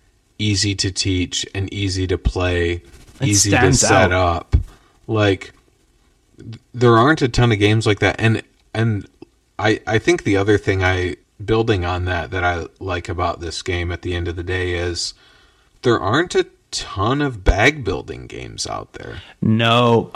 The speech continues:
Speaker 2: Or just, like, strictly bag. There's some that are, like, hybrids that are more
Speaker 1: Yeah.
Speaker 2: complex games,
Speaker 1: Where it's,
Speaker 2: but
Speaker 1: like,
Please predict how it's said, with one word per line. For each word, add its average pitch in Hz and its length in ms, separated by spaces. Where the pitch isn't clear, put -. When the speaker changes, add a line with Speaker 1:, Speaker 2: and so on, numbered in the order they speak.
Speaker 2:
Or 175 180
just, 208 200
like, 202 140
strictly - 480
bag. 120 240
There's 160 200
some 180 240
that 165 100
are, 151 40
like, 123 140
hybrids 110 1120
that 139 80
are 135 60
more 127 220
Speaker 1:
Yeah. 139 220
Speaker 2:
complex - 400
games, 120 680
Speaker 1:
Where 131 160
it's, 120 100
Speaker 2:
but 147 100
Speaker 1:
like, - 120